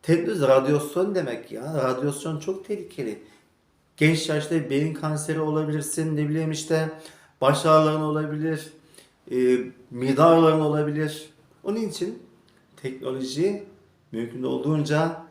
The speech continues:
sınırlı kullanılmalı ve o bile ders için kullanılmalı. Bugünkü videomda öğrenci neden çalışmazı ve neden çalışır anlatmaya çalıştım.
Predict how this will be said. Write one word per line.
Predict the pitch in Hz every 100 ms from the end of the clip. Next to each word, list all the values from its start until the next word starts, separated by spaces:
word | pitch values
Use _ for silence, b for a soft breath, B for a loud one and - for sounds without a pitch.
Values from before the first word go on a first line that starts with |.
| _ -
sınırlı | - 143 127 135 151
kullanılmalı | 151 151 156 156 156 156 160 196 196 B B B B
ve | 120 165
o | 165 214 208
bile | 175 190 208 - - -
ders | 139 143 143 -
için | - 151 165 156 -
kullanılmalı. | 117 113 110 139 120 107 104 98 - _ _ _ _ _ _ _ _ _ _ _ b b b b b
Bugünkü | 160 233 285 -
videomda | 113 117 107 90 87 90 - - _ _ _ _
öğrenci | 151 170 175 180 185 190 117
neden | 127 135 143 139 -
çalışmazı | - - - - 101 - - _ _ _ _ _ _ _ -
ve | 160 202 - - -
neden | 139 160 185 196 190 190
çalışır | - 135 127 139
anlatmaya | 127 110 104 - -
çalıştım. | - - - - -